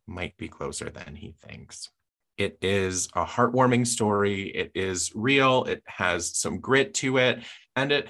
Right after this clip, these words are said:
has important conversations of things that you need to think about. If you are a parent raising a child that's, uh, uh, queer,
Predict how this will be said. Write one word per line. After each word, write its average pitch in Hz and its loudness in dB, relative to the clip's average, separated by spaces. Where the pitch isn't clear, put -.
has 135 0
important 117 0
conversations 123 -2
of 85 -2
things 110 2
that 98 0
you 113 0
need 135 0
to 156 -2
think 196 -2
about. 87 2
If 107 0
you 101 -4
are 92 4
a 85 2
parent 131 0
raising 147 2
a 135 -4
child 131 0
that's, 123 0
uh, 104 0
uh, 104 -4
queer, 139 0